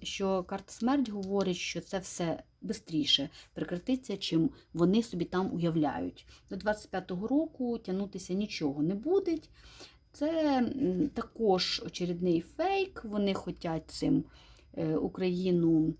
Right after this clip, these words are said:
е, значить, знов людей настроїти на те, що це ще буде длитися два роки, щоб ми надавили на наше государство, щоб ми якось, вони нас провоци-, е, провокують.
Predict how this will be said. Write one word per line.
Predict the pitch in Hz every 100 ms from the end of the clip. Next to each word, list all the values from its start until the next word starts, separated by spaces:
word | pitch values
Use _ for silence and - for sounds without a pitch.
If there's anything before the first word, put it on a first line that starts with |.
| - - - -
е, | - 165 165 165
значить, | 175 160 151 170 156 -
знов | 165 170 202 185 165 175
людей | 185 170 175 160 160 - - _ _ _ - - - -
настроїти | 170 165 - 185 165 160 165
на | 160
те, | - 277 294 285
що | -
це | - 165
ще | 170
буде | 160 160
длитися | 156 160 175 -
два | 160 160
роки, | 170 262 294 294 285 254 240 - - -
щоб | - 190 175
ми | 180 180 170 165 156 156 - - - - - -
надавили | - 180 170 170 180 170
на | 165
наше | 165 156 156 156
государство, | 156 147 180 277 311 - 254
щоб | 247 - 160
ми | 165 156
якось, | 151 156 156 - - -
вони | 180 202
нас | 208 190 -
провоци-, | 175 175 - - 285 -
е, | 180 165
провокують. | 190 165 175 - 349 370 320 294 -